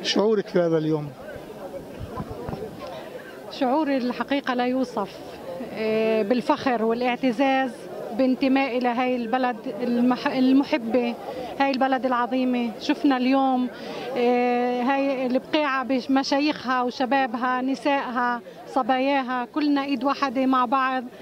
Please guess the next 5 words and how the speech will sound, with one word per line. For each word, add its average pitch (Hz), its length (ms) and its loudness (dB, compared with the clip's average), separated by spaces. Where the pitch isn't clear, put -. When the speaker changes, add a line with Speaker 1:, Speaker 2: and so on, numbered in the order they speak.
Speaker 2:
نحيي 277 380 4
ذكرى 254 600 0
البطل 262 720 2
المرحوم 262 800 2
جمال. 254 480 2